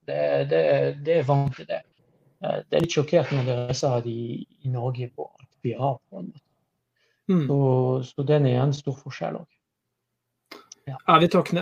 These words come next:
Speaker 2: er vi takknemlige for det vi har, eller tar vi det litt for gitt?
Speaker 1: Nei, det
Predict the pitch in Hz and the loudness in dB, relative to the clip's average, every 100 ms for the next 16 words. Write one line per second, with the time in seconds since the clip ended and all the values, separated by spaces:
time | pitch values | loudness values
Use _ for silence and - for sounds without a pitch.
0 | 156 165 175 143 143 143 170 202 196 196 | 0 2 2 0 0 2 4 4 6 6
1 | 190 190 226 254 247 - 180 165 175 165 | 6 6 6 4 2 2 0 0 -2 -2
2 | 170 156 147 - _ _ _ _ _ _ | 0 -2 -4 -20 _ _ _ _ _ _
3 | _ _ _ _ _ _ _ _ _ - | _ _ _ _ _ _ _ _ _ -12
4 | 127 123 120 147 165 143 | -6 -2 4 6 6 6